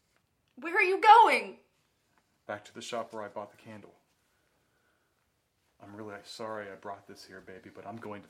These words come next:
Speaker 2: fix this. You sit tight. I'll be back. We'll save her.
Speaker 1: And he left. There I was with our doomed baby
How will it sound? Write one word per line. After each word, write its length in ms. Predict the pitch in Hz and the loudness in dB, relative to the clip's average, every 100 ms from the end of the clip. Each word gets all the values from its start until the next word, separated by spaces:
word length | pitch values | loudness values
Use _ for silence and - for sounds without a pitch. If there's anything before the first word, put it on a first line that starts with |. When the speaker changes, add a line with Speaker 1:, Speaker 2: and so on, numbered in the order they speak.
| _ - | _ -20
Speaker 2:
fix 220 | 107 - | -20 -20
this. 340 | - 82 - _ _ _ _ _ _ _ _ _ _ _ _ _ _ | -20 -20 -20 _ _ _ _ _ _ _ _ _ _ _ _ _ _
You 80 | |
sit 280 | - - 113 | -20 -20 -20
tight. 160 | - 110 95 _ _ _ _ _ _ _ - | -20 -20 -20 _ _ _ _ _ _ _ -20
I'll 100 | - | -20
be 80 | 113 | -18
back. 360 | 110 104 _ _ _ _ _ _ _ _ _ _ _ _ _ _ _ _ _ _ | -18 -20 _ _ _ _ _ _ _ _ _ _ _ _ _ _ _ _ _ _
We'll 120 | 127 117 | -20 -20
save 300 | - 131 123 | -20 -20 -20
her. 180 | - _ _ _ _ _ _ _ _ _ _ _ _ _ _ _ _ _ _ _ - - | -20 _ _ _ _ _ _ _ _ _ _ _ _ _ _ _ _ _ _ _ -20 -18
Speaker 1:
And 100 | 202 | -14
he 60 | 208 | -12
left. 500 | 233 202 - _ _ _ _ _ _ _ _ _ _ _ _ _ _ _ _ _ | -12 -14 -20 _ _ _ _ _ _ _ _ _ _ _ _ _ _ _ _ _
There 180 | - 254 | -8 -4
I 100 | 277 | -4
was 300 | 269 247 226 | 0 -2 -2
with 120 | 226 | -6
our 80 | 226 | -8
doomed 440 | 208 247 254 262 - | -8 -8 -8 -8 -8
baby 420 | 208 190 185 | -10 -10 -14